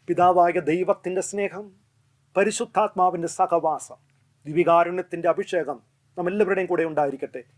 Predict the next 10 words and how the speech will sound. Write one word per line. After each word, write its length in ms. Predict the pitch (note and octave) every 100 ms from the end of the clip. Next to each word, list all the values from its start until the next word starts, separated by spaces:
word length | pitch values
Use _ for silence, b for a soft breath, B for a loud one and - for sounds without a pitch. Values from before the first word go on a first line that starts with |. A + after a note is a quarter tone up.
| _ _
ഇപ്പോഴും 580 | E3+ - F3+ F3 F3 A#3 - _ _
എപ്പോഴും 580 | F3+ F3+ - E3 C#3+ B2+ - -
എന്നേക്കും. 500 | D3 D3 D3 G#3 A#3+ D4 - _ _ _ _ _ _ _ _ -
പരിശുദ്ധ 540 | D#3+ F3 - D#3+ _ D3
പരമ 360 | C#3 C#3 C3+ A#2+ - _
ദിവ്യകാരുണ്യ 800 | C3 B2+ C#3 C#3+ C#3 B2 A#2+ A2+ G#2 -
ഈശോയ്ക്ക് 520 | B2+ - C#3 C#3+ C#3+ F#3 B3 G#3+ - - - _ - D3 C#3+
നേരവും 480 | C#3+ D3 C#3 C#3 G#3+ b b _
ആരാധനയും 720 | F#3 G3+ G3 F3 D3+ C3 A2+ _
സ്തുതിയും 500 | - E3+ C#3+ C3+